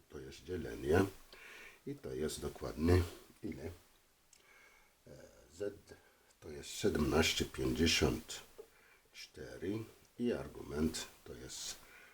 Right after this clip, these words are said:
kąt minus, e, dwa trzydzieści osiem, dwa trzydzieści osiem stopni w ohmach. Teraz możemy obliczyć i całkowity, to jest V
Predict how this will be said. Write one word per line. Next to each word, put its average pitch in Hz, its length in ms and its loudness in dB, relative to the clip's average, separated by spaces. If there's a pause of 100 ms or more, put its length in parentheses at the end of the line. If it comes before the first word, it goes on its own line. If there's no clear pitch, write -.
(120)
kąt 98 340 -8
minus, 92 760 -4 (1200)
e, - 40 -20 (500)
dwa 101 440 -6 (640)
trzydzieści 73 680 -8
osiem, - 380 -2
dwa 76 240 -2
trzydzieści 69 640 -2
osiem 64 440 0
stopni 82 760 6 (680)
w - 340 -18
ohmach. - 520 -10 (200)
Teraz 98 280 -4
możemy 73 420 2
obliczyć 69 580 -4
i 90 140 2
całkowity, 80 760 4
to - 140 -10
jest 64 360 -4
V 76 200 0